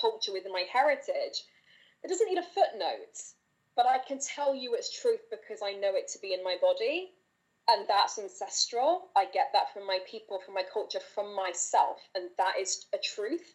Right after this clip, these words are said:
that I wanna edify and bring forward. And I also wanna storm the gates to the printing press and actually throw open the keys and say, yes, black and brown pe-,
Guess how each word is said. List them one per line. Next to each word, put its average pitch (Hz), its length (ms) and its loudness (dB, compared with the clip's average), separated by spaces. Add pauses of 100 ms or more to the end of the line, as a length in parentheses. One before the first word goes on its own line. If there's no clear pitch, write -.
that 220 80 0
I 185 140 6
wanna 190 400 -2 (520)
edify 220 560 2 (140)
and 190 140 0 (100)
bring 190 220 -6 (100)
forward. 226 460 6 (720)
And 240 180 4
I 233 140 6
also 220 240 4
wanna 208 220 2
storm 202 320 0
the 196 100 -6
gates 190 360 4 (120)
to 220 220 -2
the - 40 -10
printing 190 460 -6
press - 560 -2 (640)
and 208 100 4 (140)
actually 202 240 -2
throw 185 340 8
open 185 240 -6
the 170 80 -6
keys 175 480 0
and 175 140 -4
say, 175 200 -4
yes, - 440 0 (120)
black 185 280 2
and 185 100 -8
brown 180 240 0
pe-, - 200 -16